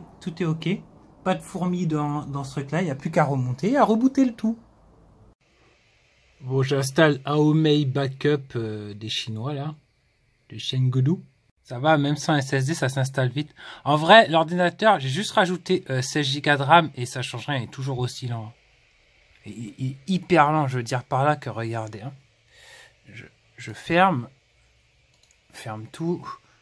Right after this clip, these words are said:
je clique, euh, sur, euh, Explorer. Coronavirus.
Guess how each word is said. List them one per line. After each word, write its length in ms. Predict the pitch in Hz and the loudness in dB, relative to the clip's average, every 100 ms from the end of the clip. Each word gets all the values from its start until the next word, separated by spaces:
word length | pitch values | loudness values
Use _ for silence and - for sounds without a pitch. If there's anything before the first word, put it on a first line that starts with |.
| _ _ _ _ - | _ _ _ _ -16
je 180 | 120 120 | -12 -12
clique, 500 | - 151 151 139 135 | -10 -4 -4 -4 -4
euh, 320 | 117 113 107 - _ - | -2 -4 -8 -16 _ -16
sur, 380 | - 123 107 | -12 -10 -8
euh, 140 | 110 110 - | -8 -10 -12
Explorer. 540 | 113 - - 107 143 131 - _ _ _ _ _ _ _ _ _ _ _ _ _ _ _ _ _ _ _ _ _ _ _ _ _ _ _ | -16 -16 -12 -6 -4 -6 -12 _ _ _ _ _ _ _ _ _ _ _ _ _ _ _ _ _ _ _ _ _ _ _ _ _ _ _
Coronavirus. 840 | - 107 123 123 117 120 123 143 - | -16 -8 -4 -2 -2 -4 -4 -4 -6